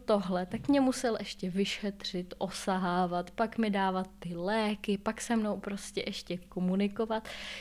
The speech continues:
Jediné, co já jsem chtěla udělat, je prostě za A jí teda umlátit židlí a pak se jít schovat někam hodně do rohu a tam si v klidu plakat.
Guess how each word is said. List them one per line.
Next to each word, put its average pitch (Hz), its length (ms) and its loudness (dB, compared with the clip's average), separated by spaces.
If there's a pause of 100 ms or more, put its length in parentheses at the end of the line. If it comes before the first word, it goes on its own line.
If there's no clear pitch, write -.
(140)
Jediné, 302 520 4
co 302 160 -2
já 254 120 6
jsem 254 220 0
chtěla 233 400 0
udělat, 185 560 2
je 202 120 2
prostě 208 640 0
za 202 160 4
A - 220 4
jí 214 140 2
teda 214 280 2
umlátit 196 520 4
židlí 196 520 2
a - 60 2
pak 196 220 -4
se 226 140 0
jít 220 140 0
schovat 208 500 4
někam 202 340 0
hodně 208 400 4
do 185 140 2
rohu 180 340 0
a 208 60 -10
tam 185 220 0
si 214 180 -2
v 208 40 -4
klidu 190 380 0
plakat. 156 500 -8